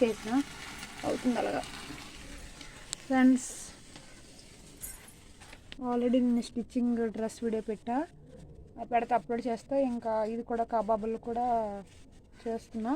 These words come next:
ఇంకా ఈరోజు భోగి అయిపోయిందండి, సంక్రాంతి అయిపోయిందండి, ఈరోజు కనుమ కూడా అయిపోతుంది. ఓకేనా? మాకు ప్రతిరోజు ఇరవై నాలుగు గంటల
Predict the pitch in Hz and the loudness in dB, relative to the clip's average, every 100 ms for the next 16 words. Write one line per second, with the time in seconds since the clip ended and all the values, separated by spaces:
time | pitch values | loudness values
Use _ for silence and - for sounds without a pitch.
0 | 359 - - - - - - - 247 247 | -4 -10 -20 -20 -20 -20 -16 -6 -4 -2
1 | 247 233 - - 226 - - - 254 240 | 0 0 -2 -10 -12 -12 -18 -4 0 4
2 | 240 226 254 233 214 208 - - - - | 4 6 4 4 2 -4 -12 -20 -20 -20
3 | - - - - 220 214 254 262 269 254 | -20 -20 -20 -14 -10 2 6 8 8 6
4 | 240 226 220 220 220 208 - - 240 240 | 4 2 2 2 0 -2 -8 -4 -2 0
5 | 254 240 240 220 220 220 214 220 226 240 | 0 0 0 0 0 0 0 -2 -4 0
6 | 233 226 233 208 208 233 254 - - - | 0 2 0 -2 -2 -2 -2 -4 -12 -14
7 | - 233 262 285 - - - - - - | -10 -2 0 0 -4 -16 -20 -16 -16 -16
8 | - - - - - - 220 226 240 240 | -18 -20 -18 -18 -16 -4 2 4 6 6
9 | 226 277 269 247 262 262 254 240 247 240 | 8 10 10 10 8 8 8 6 6 6